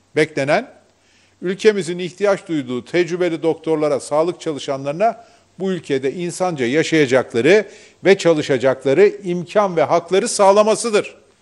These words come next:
Böylece milletimiz de hak ettiği en kaliteli sağlık hizmet-, hizmetini ihtiyacı olduğu anda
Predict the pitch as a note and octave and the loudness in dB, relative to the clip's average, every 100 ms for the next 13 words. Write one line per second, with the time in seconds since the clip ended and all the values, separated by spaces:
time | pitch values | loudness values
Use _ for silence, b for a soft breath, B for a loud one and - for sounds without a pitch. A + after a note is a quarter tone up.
0 | _ _ _ _ _ _ _ _ _ _ | _ _ _ _ _ _ _ _ _ _
1 | _ - D#3 D#3+ D#3 G3 F3 b b b | _ 2 2 4 4 2 0 b b b
2 | E3 F#3+ F#3+ F#3 D#3+ C3+ D3 F#3 F#3+ F3 | -4 0 0 -2 -8 -4 0 0 0 -2
3 | - D#3+ D#3+ - B3 A3 D#3+ C#3 C3+ C#3 | -4 -6 -6 -2 -4 -4 -4 -4 -4 -8
4 | B2 - F#3+ G3 E3 C3+ - A#2+ A2 C#3+ | -8 -2 0 2 -2 -8 -10 -12 -12 -12
5 | C3+ D3 C#3+ C#3 E3 B3 B B B - | -10 -6 -6 -4 -2 -2 B B B -8
6 | G#3+ G3 - E3+ D3+ C3+ C#3+ A3+ G3 E3+ | -4 -4 -4 0 0 0 -2 4 4 4
7 | E3+ C#3+ C3+ F#3 B3 - | 2 2 4 2 2 -2